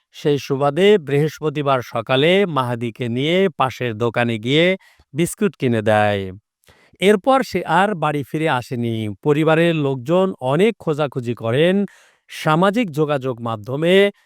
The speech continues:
ছবি দিয়ে প্রচার করেন। পরে বিষয়টি বগুড়া সদর থানা পুলিশকে জানালে পুলিশ সাধারণ ডায়েরি নিয়ে উদ্ধার অভিযান শুরু করে।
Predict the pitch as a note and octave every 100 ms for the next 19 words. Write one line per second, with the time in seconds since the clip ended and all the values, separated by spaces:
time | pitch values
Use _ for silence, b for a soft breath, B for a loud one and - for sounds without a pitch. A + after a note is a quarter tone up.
0 | _ - - D#3+ D3+ C3 D3 F#3 G3+ -
1 | D3 C#3+ C3 A#2 A#2 A2 A2 G#2 G2+ F#2+
2 | G2+ _ - D3+ D3 B2+ B2+ D3 C#3 F3+
3 | G3 G3 C#3 B2 C3+ - A#2 A#2 A#2+ -
4 | A#2 A2 - A2+ G#2+ - G#2+ A2+ A2+ A#2+
5 | D#3+ F#3 G3 _ _ _ - F3+ G#3+ G#3
6 | - C#3+ C3+ D3 C#3 A#2+ A#2 A2+ A#2 A2+
7 | D3 F#3 G3 C3 A#2 B2+ B2+ A#2 B2 B2
8 | C#3+ D#3+ - A2+ A2+ A#2 A2 G#2 G2